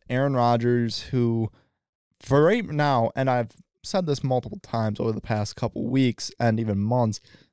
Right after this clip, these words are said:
that Rodgers, in my opinion, is truly playing at M V P, an M V P level and should be the M V P. I've been saying that since, like, week five when everyone else was saying Tom Brady was the M V P.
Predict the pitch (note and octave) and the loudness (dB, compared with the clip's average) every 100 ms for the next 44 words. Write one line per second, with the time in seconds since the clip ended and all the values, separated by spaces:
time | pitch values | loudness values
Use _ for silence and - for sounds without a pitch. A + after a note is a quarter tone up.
0 | - A#2 A#2 C3+ D#3 D3 C3+ A#2 - B2 | -2 2 4 4 4 2 2 0 -2 2
1 | A#2+ A#2 G#2+ B2 A2+ A2 G#2 - _ _ | 4 4 2 0 0 -2 -4 -8 _ _
2 | _ B2+ G#2+ - A#2+ A2 - A#2 G#2 G#2 | _ -2 -2 0 2 2 2 0 2 2
3 | G#2+ G#2 - A#2 G#2+ A2 - _ G#2 A#2+ | 0 0 -2 0 2 2 -2 _ 0 4
4 | A#2 A2 A2+ - A2+ G#2+ A2 A2 - A#2 | 4 4 2 0 2 4 4 4 2 2
5 | A2 G#2 - B2 A2 A2+ G#2 G2+ A2 A2 | 4 2 2 2 2 2 2 2 4 4
6 | G#2 A2 - A2 G#2 - _ _ - B2 | 4 2 0 -2 -2 -6 _ _ 0 4
7 | A#2 C3+ A#2+ A2+ - B2 A2 A#2+ A2+ - | 4 4 6 4 2 0 0 0 0 0
8 | A#2+ A#2+ B2 - - - A#2 G#2 G#2 F#2+ | 2 4 2 0 -4 4 6 8 6 2
9 | F#3+ - - _ _ _ _ _ B2 A2+ | -2 -8 -14 _ _ _ _ _ 4 6
10 | - A#2 A#2+ A#2 A2 G#2+ - G#2+ A#2 G#2 | 6 4 6 6 4 2 0 -2 0 0
11 | - A#2+ A2 G#2+ G#2 G#2+ G2+ G2+ - E2+ | 0 2 4 4 4 4 4 2 0 -2
12 | C#2+ D2 - - A2+ | -4 -4 -6 -6 -6